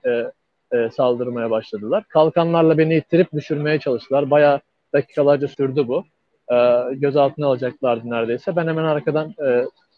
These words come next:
çevik, çevik kuvvetle hemen direkt başka bir tarafa kendimi atarak kurtuldum oradan. Ama her sokakta gözaltıyla, e, ile karşılaştık diyebiliriz ve buna binaen şunu da ekleyebiliriz. Biber gazı atıldı yine uzun zaman sonra.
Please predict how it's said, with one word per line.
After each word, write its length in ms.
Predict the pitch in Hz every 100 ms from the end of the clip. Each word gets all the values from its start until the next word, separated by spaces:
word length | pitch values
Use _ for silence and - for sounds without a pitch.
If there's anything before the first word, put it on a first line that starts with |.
| _ _ _ _ _ -
çevik, 240 | 143 131 - _ _ _ _ 139 -
çevik 300 | 143 135 -
kuvvetle 180 | -
hemen 380 | 131 131 135 135
direkt 240 | 135 131 -
başka 320 | 139 - 139
bir 100 | 139
tarafa 320 | 139 127 135
kendimi 340 | 139 135 143
atarak 360 | 135 147 233 -
kurtuldum 460 | 190 165 170 160 151
oradan. 400 | 110 156 240 - _ _ -
Ama 260 | 160 214 - -
her 180 | 190 190
sokakta 380 | 170 156 147 175
gözaltıyla, 640 | 160 151 151 147 160 156 160
e, 260 | 143 131 127
ile 180 | 131 127
karşılaştık 560 | 143 135 139 - -
diyebiliriz 400 | 143 143 147 202 -
ve 160 | 139 147 127 123
buna 300 | 147 175 180 _ 135
binaen 320 | 143 190 214 _ _ _ _
şunu 300 | - 170 165
da 40 |
ekleyebiliriz. 760 | 156 - - 131 131 143 214 - _ -
Biber 240 | 147 170
gazı 360 | 156 127 113 110
atıldı 420 | 117 - 110 110 110
yine 140 | 120
uzun 240 | 117 120 127
zaman 260 | 120 110 110
sonra. 300 | 104 107 190